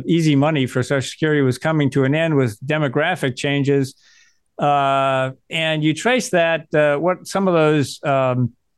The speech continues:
issues were in, uh, in issue brief number two, and then in number three, pick up with, uh,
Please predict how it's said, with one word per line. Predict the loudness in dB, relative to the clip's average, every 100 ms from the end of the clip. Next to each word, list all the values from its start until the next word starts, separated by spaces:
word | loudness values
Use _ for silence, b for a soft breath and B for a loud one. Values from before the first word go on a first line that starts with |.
| -14 -2
issues | -2 0 0 2
were | 2 2 2 0
in, | 0 -2 0 2
uh, | 2 0 -2
in | -2
issue | -2 0 0
brief | 2 2 0
number | 0 0 0
two, | 0 0 2 2
and | 2
then | 2
in | 2 2
number | 2 0
three, | -2 0 0
pick | 2 -2 -2
up | -4 -2
with, | -4 -4 -4
uh, | -2 -2